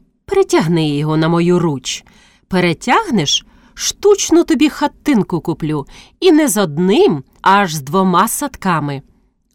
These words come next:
"Руку!" — скрикнула вона, випрямляючись на увесь ріст. Очі її грали, лице усміхалося, з хвилини на хвилину вона робилася все краще та краще, мов пишалася.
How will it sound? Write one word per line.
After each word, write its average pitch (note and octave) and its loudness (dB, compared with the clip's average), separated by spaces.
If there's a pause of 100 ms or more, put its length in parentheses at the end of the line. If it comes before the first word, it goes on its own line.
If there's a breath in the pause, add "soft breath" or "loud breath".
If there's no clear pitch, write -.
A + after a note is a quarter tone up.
(120)
"Руку!" — F3 0 (120)
скрикнула F3 -4
вона, F3 0 (680 soft breath)
випрямляючись G#3 -2
на E3 -4
увесь E3 -6
ріст. - -8 (500)
Очі F#3 -4
її D#3 -4
грали, E3 -2 (260 loud breath)
лице F#3 0
усміхалося, F#3 -2
з - -6
хвилини F4 0
на D#4 0
хвилину C4 2
вона B3+ 2
робилася C4 -2
все F#3 -4
краще E4+ -2
та C#4+ -6
краще, F#3 -4 (340 loud breath)
мов G#3 2
пишалася. F3+ -4